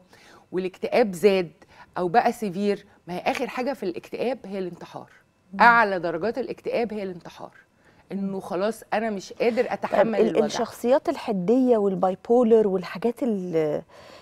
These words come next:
Speaker 2: المتشخصة نفسياً دي
Speaker 1: اه.
Speaker 2: صعب يتعالجوا مع نفسهم لوحدهم، ولا هو قرار هو بيبقى عارف هو ايه عنده ايه؟ معظمهم بيبقوا عاقلين وانتي بتتكلمي معاهم
Speaker 1: طبعًا.
Speaker 2: عاقلين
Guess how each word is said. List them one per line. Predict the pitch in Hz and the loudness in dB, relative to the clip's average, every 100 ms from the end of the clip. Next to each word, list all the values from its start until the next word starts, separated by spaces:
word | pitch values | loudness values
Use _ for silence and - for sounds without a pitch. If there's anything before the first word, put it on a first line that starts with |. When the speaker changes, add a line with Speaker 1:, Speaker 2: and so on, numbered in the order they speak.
| _ 190 | _ -6
Speaker 2:
المتشخصة | 185 202 - 208 - - 247 - | -4 -4 -6 -6 -4 4 4 4
نفسياً | 214 196 - 254 269 233 | 0 -2 0 2 4 2
دي | 190 190 269 - _ _ _ | 0 -2 -2 -6 _ _ _
Speaker 1:
اه. | 190 160 - _ | -4 -4 -8 _
Speaker 2:
صعب | - 302 415 285 | -2 0 2 0
يتعالجوا | 220 196 - 190 226 247 190 | 0 0 -2 -2 -2 -4 -8
مع | 185 185 | -8 -10
نفسهم | 185 - 226 202 185 | -12 -8 -6 -6 -6
لوحدهم، | 175 180 - 214 208 190 | -8 -8 -4 -4 -2 0
ولا | 254 285 | 2 2
هو | 247 339 | 2 2
قرار | 285 - 196 208 202 165 | 2 0 4 6 6 2
هو | 202 254 | 4 4
بيبقى | 233 175 - | 6 4 4
عارف | 254 302 - | 4 2 2
هو | 240 269 240 | 4 8 6
ايه | - 247 | 6 4
عنده | 226 247 247 214 | 6 6 4 2
ايه؟ | - 240 294 - - - | 2 0 -2 -12 -20 0
معظمهم | 202 214 277 370 320 | 4 8 6 6 2
بيبقوا | 214 240 - 262 233 | 2 0 0 2 4
عاقلين | 190 - 220 320 226 160 _ _ - | 4 4 4 4 2 -2 _ _ -6
وانتي | 208 | -4
بتتكلمي | - - - 175 220 | -6 -6 -2 0 0
معاهم | 226 165 214 214 | 2 0 0 2
Speaker 1:
طبعًا. | 208 190 | 4 4
Speaker 2:
عاقلين | - 190 220 269 311 226 | 4 2 2 4 6 4